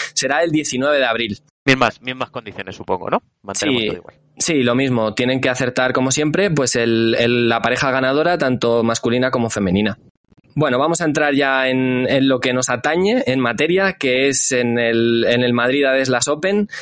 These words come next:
Speaker 1: Vamos a empezar, si te parece bien, por las sorpresas negativas. Es decir, eh, ¿qué es lo que más te ha sorprendido? Bueno, yo creo que hay una pareja que, que, <laughs> que está sobre la mesa y que tenemos que hablar de ella, que es Galán y Lebrón. Coméntame
Speaker 2: Sí.
Speaker 1: un poco, si quieres.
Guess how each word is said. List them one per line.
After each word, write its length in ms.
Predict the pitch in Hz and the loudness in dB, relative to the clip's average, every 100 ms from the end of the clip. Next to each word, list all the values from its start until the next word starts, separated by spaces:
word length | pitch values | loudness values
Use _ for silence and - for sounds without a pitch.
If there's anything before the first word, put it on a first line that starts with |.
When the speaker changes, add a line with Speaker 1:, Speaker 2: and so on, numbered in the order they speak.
| - - | -14 -6
Speaker 1:
Vamos 220 | 135 175 | -2 -2
a 40 | |
empezar, 340 | 190 170 170 170 | -2 -4 -4 -2
si 140 | 156 | -2
te 120 | 143 | -2
parece 320 | 135 139 147 147 | -2 -2 0 0
bien, 260 | 160 160 | 0 0
por 220 | 147 147 | -2 -2
las 180 | 147 151 | 0 0
sorpresas 520 | - 127 139 139 147 | -2 -4 -4 -2 -2
negativas. 760 | 139 120 117 156 160 113 110 - - | -2 -2 -2 -2 0 0 -2 -4 -2
Es 160 | 131 | -2
decir, 340 | 131 123 127 120 | -2 -2 -2 0
eh, 380 | 120 123 120 - | 2 2 0 -2
¿qué 120 | 147 | -4
es 80 | 156 | 0
lo 180 | 165 156 | -2 -2
que 140 | 147 | -2
más 320 | 139 143 147 | 0 0 -2
te 80 | - | -2
ha 60 | 143 | -4
sorprendido? 800 | 139 131 135 139 165 170 175 170 | -4 -4 -2 0 2 2 2 0
Bueno, 220 | 139 120 | -2 -2
yo 120 | 110 | -4
creo 180 | 120 135 | -4 -4
que 280 | 135 131 127 - - - | -2 0 0 -4 -6 -2
hay 200 | 143 160 | -2 0
una 160 | 151 | 0
pareja 400 | 143 151 - 160 | 0 -2 -2 -2
que, 260 | 127 131 120 | 0 -2 0
que, 380 | 131 127 123 120 | 0 0 0 -2
<laughs> 260 | - 160 | -2 -4
que 80 | 143 | -4
está 200 | 139 147 | -2 -2
sobre 280 | 156 143 135 | 0 0 2
la 120 | 127 | 0
mesa 220 | 139 151 | 0 -2
y 20 | 143 | -2
que 100 | 123 | -2
tenemos 320 | 131 135 131 | -2 -2 -2
que 80 | 127 | 0
hablar 240 | 131 127 | 0 0
de 140 | 123 | 0
ella, 260 | 135 165 190 - | 0 0 -2 -2
que 240 | 127 135 | 0 2
es 80 | 151 | 0
Galán 300 | 147 143 165 | 0 0 0
y 80 | 160 | 0
Lebrón. 460 | 131 131 143 107 113 _ - | 0 0 -2 -6 -14 _ -10
Coméntame 440 | 127 127 147 160 156 | -4 -2 0 -2 -2
Speaker 2:
Sí. 40 | |
Speaker 1:
un 60 | 139 | -2
poco, 240 | 131 113 | -4 -4
si 140 | - 110 | -4 -2
quieres. 420 | 120 110 - | -2 -2 -4